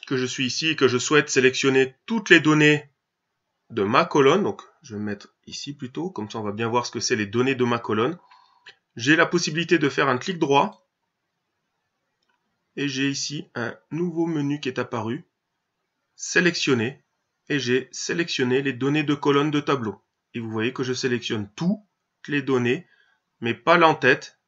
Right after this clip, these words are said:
ni la ligne totale. Si je souhaite avoir l'entête et le total, dans ce cas-là, je fais un clic droit, sélectionner toute la colonne de tableau.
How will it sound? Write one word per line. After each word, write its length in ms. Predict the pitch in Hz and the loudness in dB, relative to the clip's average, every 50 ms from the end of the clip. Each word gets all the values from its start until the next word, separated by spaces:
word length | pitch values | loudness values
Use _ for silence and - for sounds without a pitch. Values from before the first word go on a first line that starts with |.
| _ _ _ _ | _ _ _ _
ni 400 | 139 143 151 165 180 190 - - _ _ | -8 -4 -2 -2 -2 -2 -4 -8 _ _
la 140 | 151 151 151 | 0 0 2
ligne 200 | 160 165 165 156 | 2 0 -2 -2
totale. 500 | - 160 151 - 123 104 90 80 - _ _ _ _ _ _ _ _ _ _ _ _ _ _ _ _ _ _ _ _ | -2 -2 0 0 -2 -2 -2 -6 -12 _ _ _ _ _ _ _ _ _ _ _ _ _ _ _ _ _ _ _ _
Si 180 | - - 127 | -12 -8 -4
je 120 | 113 131 139 | -2 -2 -2
souhaite 320 | 131 - 147 143 135 131 | 0 2 2 2 2 2
avoir 600 | 127 120 113 123 131 131 131 120 - - - _ _ _ | 0 0 2 2 4 4 4 2 0 -4 -16 _ _ _
l'entête 680 | 127 135 131 131 131 - 139 135 127 127 - - - _ _ _ _ _ _ _ | -2 0 0 0 2 2 4 4 4 2 0 -6 -20 _ _ _ _ _ _ _
et 100 | 147 147 | 4 6
le 140 | 135 127 - | 6 4 4
total, 400 | 127 113 98 - 107 117 151 156 | 2 -2 -2 -2 -2 -2 -2 -2
dans 140 | 139 143 139 | -4 -4 -4
ce 140 | 135 - | -6 -6
cas-là, 460 | - - 135 117 104 107 127 135 - _ _ _ _ _ _ _ _ _ _ | -2 0 0 0 0 0 -4 -4 -8 _ _ _ _ _ _ _ _ _ _
je 100 | - 135 | -6 -4
fais 140 | 139 - 147 | -2 0 0
un 80 | 139 131 | 0 0
clic 200 | - 135 123 117 | 0 -4 -6 -4
droit, 520 | 120 104 104 107 110 135 175 - _ _ _ _ _ _ _ _ _ _ _ _ _ _ _ _ | -4 -2 0 0 0 0 -2 -6 _ _ _ _ _ _ _ _ _ _ _ _ _ _ _ _
sélectionner 1000 | - - - - - 190 175 165 156 - - - 143 127 123 131 143 151 147 _ _ _ _ _ _ _ _ | -20 -18 -4 2 4 6 6 6 6 4 2 2 4 4 4 4 2 0 -4 _ _ _ _ _ _ _ _
toute 220 | - 185 196 196 - | -6 -4 -4 -2 0
la 100 | 185 180 | -2 0
colonne 360 | 180 - 170 160 165 165 165 | 0 0 0 0 0 0 0
de 80 | 156 | -2
tableau. 440 | 151 151 160 143 135 117 107 98 - | -2 -2 -2 -4 -4 -4 -8 -10 -12